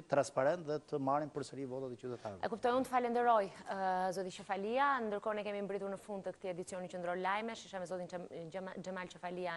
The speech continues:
Speaker 2: në këtë hapësirë të intervistës. Ë, mos harroni faqen tonë të internetit, ora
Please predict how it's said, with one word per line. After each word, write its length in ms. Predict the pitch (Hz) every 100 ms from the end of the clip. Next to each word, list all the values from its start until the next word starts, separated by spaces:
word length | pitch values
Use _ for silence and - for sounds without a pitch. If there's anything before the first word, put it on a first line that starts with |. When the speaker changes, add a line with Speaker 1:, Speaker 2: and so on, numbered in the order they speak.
| 165
Speaker 2:
në 80 | -
këtë 240 | 170 160 151 - - -
hapësirë 320 | 165 - 170
të 80 | 180
intervistës. 720 | 170 175 165 214 - 254 254 - -
Ë, 80 | 185 180 175 175 170 165 165 160 185
mos 160 | 196
harroni 240 | 202 180 165
faqen 320 | 165 160 156
tonë 220 | 160 156
të 40 | 214
internetit, 580 | 214 240 262 311 311 202
ora 160 | 180